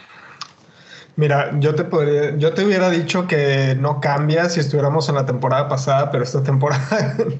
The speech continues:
<laughs> esta temporada ya no estoy tan convencido de que Harry Kane sea el líder nato de ese equipo.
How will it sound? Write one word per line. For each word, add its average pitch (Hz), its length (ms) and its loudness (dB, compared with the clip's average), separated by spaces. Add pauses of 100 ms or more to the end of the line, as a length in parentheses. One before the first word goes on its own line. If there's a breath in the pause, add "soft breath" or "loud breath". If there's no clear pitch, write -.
<laughs> - 360 -20
esta 147 200 0
temporada 147 340 0
ya 151 140 2
no 151 120 0
estoy 147 260 0
tan 151 220 0
convencido 143 680 0
de 135 300 2
que 123 560 0
Harry 139 300 0
Kane 139 200 0
sea 135 220 2
el 135 340 4
líder 143 360 2
nato 131 500 0
de 117 140 0
ese 127 180 -4
equipo. - 440 -8